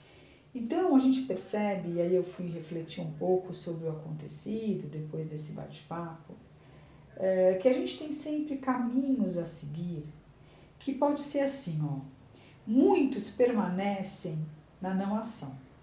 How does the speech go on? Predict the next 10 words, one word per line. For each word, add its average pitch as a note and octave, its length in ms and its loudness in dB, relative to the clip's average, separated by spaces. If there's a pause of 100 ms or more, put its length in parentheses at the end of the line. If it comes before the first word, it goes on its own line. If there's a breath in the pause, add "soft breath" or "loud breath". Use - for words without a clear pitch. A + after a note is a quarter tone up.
(180)
Por F4+ 140 4
quê? D3+ 280 -4 (260 loud breath)
Assim D4 440 2
evitam C4 760 6 (180)
frustração A#3 720 -4
e G#3 40 0
sofrimento. F#3+ 840 -4 (840 loud breath)
Só A#4 300 0
que - 160 -2
muitos, G3+ 1000 2